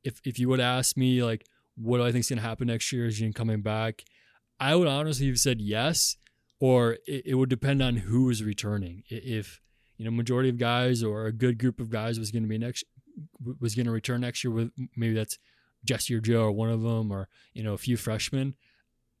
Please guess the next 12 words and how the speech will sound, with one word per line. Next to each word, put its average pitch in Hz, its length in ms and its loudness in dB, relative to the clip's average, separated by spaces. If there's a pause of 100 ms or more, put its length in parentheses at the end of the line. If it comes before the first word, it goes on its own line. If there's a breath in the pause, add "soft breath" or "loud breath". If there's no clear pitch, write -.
(360)
I, 135 280 -2
I 139 220 4
w-, 151 160 2 (300)
was 135 480 2
thinking 156 360 2
that 117 100 -2
he 117 100 2
was 117 120 0
gonna 110 120 0
return 104 400 0
based 104 300 -2
on 104 320 -2